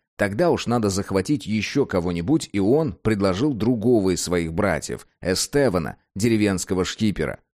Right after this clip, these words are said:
Мне удалось настоять на том, чтобы с нами пошел также фотограф. В ответ Атон сказал, что возьмет еще кого-то из своих, чтобы нас было шестеро. Дескать, два, четыре, шесть – счастливые числа,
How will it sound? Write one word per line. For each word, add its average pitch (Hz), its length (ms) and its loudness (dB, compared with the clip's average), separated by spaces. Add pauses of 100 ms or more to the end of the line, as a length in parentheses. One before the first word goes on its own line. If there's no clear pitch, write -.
(200)
Мне 147 260 2
удалось 135 440 2
настоять 110 480 0
на 98 120 0
том, 151 320 0
чтобы 95 300 -2
с - 100 -6
нами 131 280 0
пошел 95 380 -2
также 90 420 -2
фотограф. - 640 -6 (320)
В 90 120 -2
ответ 147 460 0
Атон 127 320 0
сказал, 101 460 0
что - 180 -4
возьмет 113 420 0
еще 123 500 2
кого-то 101 420 2
из 98 160 0
своих, 92 420 0
чтобы 90 300 -2
нас 90 240 0
было 120 200 2
шестеро. 87 640 -2 (240)
Дескать, 104 460 0
два, 110 320 0
четыре, 98 420 -2
шесть – 151 380 -2
счастливые 101 580 -2
числа, 78 500 -4